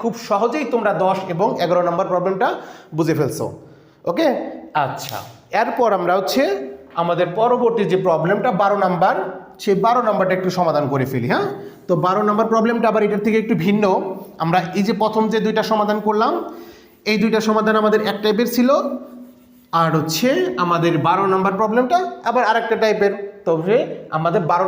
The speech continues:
নম্বর অঙ্কটা সবচেয়ে বেশি ইম্পর্টেন্ট, মানে দুই মার্কের জন্য, অর্থাৎ জ্ঞানমূলকে আমাদের এই বারো নম্বর টাইপের প্রবলেমগুলো হিউজ পরিমাণে দেয়, ঠিক আছে? তাহলে দেখো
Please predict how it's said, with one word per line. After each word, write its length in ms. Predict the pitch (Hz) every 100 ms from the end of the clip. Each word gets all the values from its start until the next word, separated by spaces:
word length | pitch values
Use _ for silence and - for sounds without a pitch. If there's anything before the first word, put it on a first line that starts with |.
| 190
নম্বর 200 | 185 208 208
অঙ্কটা 300 | 220 226 254 -
সবচেয়ে 420 | 240 - - 254 226
বেশি 140 | 202 208 170
ইম্পর্টেন্ট, 440 | 151 135 139 110 - 160
মানে 120 | 185 175
দুই 100 | 208 202
মার্কের 280 | 196 233 226
জন্য, 160 | 254 254 302 - - - 160
অর্থাৎ 200 | - 170 139
জ্ঞানমূলকে 580 | 196 220 220 220 202 240 240
আমাদের 260 | 175 170 185 185
এই 80 | 214 185
বারো 160 | 185 196
নম্বর 220 | 190 185 190 190
টাইপের 300 | 214 220 247 190
প্রবলেমগুলো 460 | 180 208 226 208 185 185 - - -
হিউজ 260 | 185 214 -
পরিমাণে 320 | - 196 175 143
দেয়, 140 | 123 92 - - -
ঠিক 120 | 190 240
আছে? 140 | 285 262 - - -
তাহলে 180 | 190 202 190
দেখো 280 | 180 -